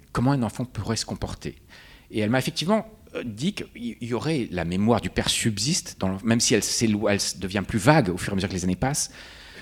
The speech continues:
mais qu'il y a un manque forcément du père. Et donc j'ai imaginé des scènes. Il y a des scènes où j'imagine avec les souvenirs qu'il a. Donc j'ai, effectivement, j'imagine que l'enfant rêvait de son père, mais en même temps, il est tellement, il est nazifié, l'enfant, hein. Il, il est quand même, il est embrigadé dans les jeunesses hitlériennes.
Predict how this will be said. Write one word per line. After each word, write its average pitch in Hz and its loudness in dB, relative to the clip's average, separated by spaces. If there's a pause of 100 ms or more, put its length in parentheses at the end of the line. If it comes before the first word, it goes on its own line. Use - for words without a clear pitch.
(120)
mais 123 4
qu'il - 2
y - 8
a 104 8
un - 6
manque 131 4 (420)
forcément 92 -4
du 82 -8
père. 92 -2
Et - 2
donc 127 2
j'ai 113 0
imaginé 131 6
des 107 2
scènes. 131 2
Il 92 -2
y - 0
a 104 2
des 101 0
scènes 135 2
où 107 6
j'imagine 98 2 (800)
avec 98 -4
les 90 -2
souvenirs 101 0
qu'il 92 -6
a. 90 -6 (160)
Donc 120 -2
j'ai, 123 -2
effectivement, 151 2
j'imagine 123 8
que - 2
l'enfant 156 4 (300)
rêvait 131 4
de - 0
son 123 2
père, 160 4
mais 131 6
en 127 4
même 139 4
temps, 175 0
il 127 2
est 110 -4
tellement, 151 -2 (640)
il 131 0
est 135 8
nazifié, 131 4
l'enfant, 76 -6
hein. 87 -8
Il, 107 -2
il 113 2
est 101 0
quand 123 2
même, 120 4
il 101 4
est 113 6
embrigadé 107 6
dans 98 6
les 95 4
jeunesses 92 2
hitlériennes. 101 0